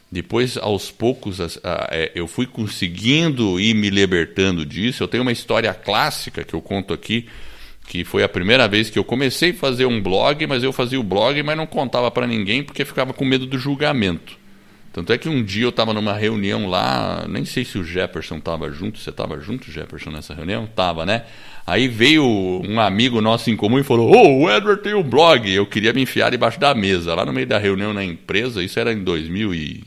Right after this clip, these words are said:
dez, por aí, né? Ninguém fazia blog. E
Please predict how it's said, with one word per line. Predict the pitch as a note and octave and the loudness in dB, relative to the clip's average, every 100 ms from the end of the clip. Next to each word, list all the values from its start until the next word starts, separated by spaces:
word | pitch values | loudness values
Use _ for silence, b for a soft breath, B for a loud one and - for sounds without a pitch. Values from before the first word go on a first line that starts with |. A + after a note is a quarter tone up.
| - | -16
dez, | - D2 A2 - | -4 -2 -2 -4
por | - D2 | -10 -6
aí, | D2+ G#2+ | -4 -2
né? | F#2+ G2+ | -4 -6
Ninguém | E2+ F2 A2 | -6 -4 -4
fazia | F2 E2 F2+ | -6 -6 -6
blog. | D2+ F2+ A2+ F#2 - B B B B B - | -2 -2 -2 -4 -18 B B B B B -8
E | D3+ F#3+ F#3+ - | -2 -2 -2 -8